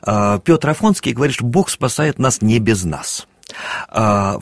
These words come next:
в, синергии в том состоит, что, а, видя, приним-, зная о спасении как даре Божьем, который мне даётся, и понимая, что, а, вот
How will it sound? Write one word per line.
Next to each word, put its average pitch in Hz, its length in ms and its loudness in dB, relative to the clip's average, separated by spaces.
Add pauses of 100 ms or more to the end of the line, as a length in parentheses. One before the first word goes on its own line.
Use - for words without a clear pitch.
(100)
в, 107 260 2
синергии 165 640 2
в - 100 -4
том 160 260 2
состоит, 156 600 0
что, - 360 0 (300)
а, 107 340 0
видя, 104 640 0 (140)
приним-, 139 420 0
зная 113 600 2
о - 180 -4
спасении 113 640 -2
как 101 260 -4
даре 104 300 2
Божьем, 87 340 0
который 92 380 -2
мне 92 220 2
даётся, 123 640 0 (480)
и - 100 0
понимая, 156 580 4
что, 127 640 2
а, 104 300 4
вот - 400 -8